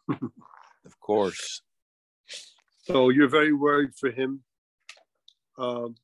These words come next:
Speaker 1: and, you know, you're trying to find, of course, you're trying desperately to help him get out of that and find some kind of a presentation, some,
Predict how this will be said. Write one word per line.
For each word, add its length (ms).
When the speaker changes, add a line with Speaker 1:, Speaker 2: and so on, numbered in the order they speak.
Speaker 1:
and, 280
you 80
know, 320
you're 100
trying 440
to 160
find, 500
of 80
course, 500
you're 140
trying 280
desperately 640
to 80
help 260
him 220
get 100
out 200
of 80
that 260
and 200
find 340
some 240
kind 320
of 120
a 220
presentation, 680
some, 540